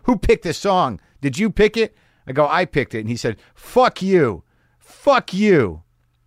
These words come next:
And one of the other comics is like, "Did that dude just say 'fuck you'?" Like he was gonna start some shit, which is not really my style.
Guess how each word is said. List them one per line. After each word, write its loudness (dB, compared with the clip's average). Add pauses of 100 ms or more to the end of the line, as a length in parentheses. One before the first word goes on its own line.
(320)
And -4
one 0
of -4
the -2
other -4
comics -4
is -8
like, -6
"Did -12
that -4
dude -6
just -12
say -8
'fuck -12
you'?" -8 (200)
Like -6
he -8
was -8
gonna -8
start -4
some -12
shit, -10 (120)
which -10
is -10
not -6
really -2
my -4
style. -10